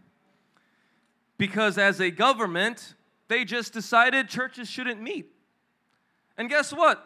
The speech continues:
They just decided as a nation, let's just tear down the churches.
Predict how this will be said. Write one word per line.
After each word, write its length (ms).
They 140
just 240
decided 520
as 180
a 40
nation, 600
let's 180
just 240
tear 160
down 240
the 80
churches. 640